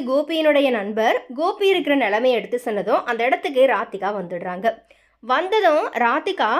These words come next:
கோபி மூக்கு முட்டை குடிச்சிருக்கிறத பார்த்து வேற வழியே இல்லாம வீட்டுல எப்படியாச்சும் கொண்டு போய் கரை சேர்க்கணும் அப்படிங்கிற மாதிரி கைத்தாங்களா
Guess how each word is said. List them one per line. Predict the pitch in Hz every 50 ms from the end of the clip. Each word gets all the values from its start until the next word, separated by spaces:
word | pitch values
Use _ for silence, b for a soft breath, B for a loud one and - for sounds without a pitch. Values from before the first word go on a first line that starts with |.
| 453 - 294 247
கோபி | 349 370 427 480 480 480 403 392
மூக்கு | 370 302 311 359 392 392 427 381
முட்டை | 349 311 311 302
குடிச்சிருக்கிறத | 294 269 262 277 269 302 285 277 277 254 240 233 220 226
பார்த்து | 196 185 208 214 208 240 254
வேற | 247 233 208 190
வழியே | 185 185 180 202 254 294 302 302
இல்லாம | 285 277 254 208 180 208 269
வீட்டுல | 277 294 381 427 415 403 381
எப்படியாச்சும் | 311 285 - 247 269 285 277 294 320 311
கொண்டு | - 240 226 226
போய் | 233 247 247 247
கரை | 214 185 214 262
சேர்க்கணும் | 262 302 277 262 240 233 240 240
அப்படிங்கிற | 214 214 202 196 185 170
மாதிரி | 185 226 247 208 254 359 494 b b b b b b b b -
கைத்தாங்களா | 320 330 403 453 453 453 403 403 381 349 285 262